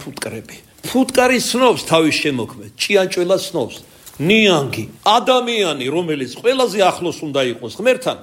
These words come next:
ვერ სნობს თავის შემოქმედს, არათუ ვერ სნობს, აძაგებს. აი, ორი კატეგორიაა ასეთების. ერთნი ამბობენ, რომ ღმერთი არ არსებობს, მეორენი ამბობს,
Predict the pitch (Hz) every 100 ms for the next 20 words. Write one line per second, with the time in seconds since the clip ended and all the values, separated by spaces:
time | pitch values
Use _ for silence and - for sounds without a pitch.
0 | - _ - 113 120 - 135 123 107 101
1 | 117 123 113 98 113 123 131 120 123 190
2 | - - - - - 170 139 190 120 113
3 | - - - - - 185 - 180 180 -
4 | 160 170 131 131 117 92 92 - 120 -
5 | - - _ _ _ 135 165 - 139 117
6 | 127 113 104 98 95 - 113 113 - 87
7 | 90 98 - 123 123 175 - - _ 113
8 | 123 123 110 123 170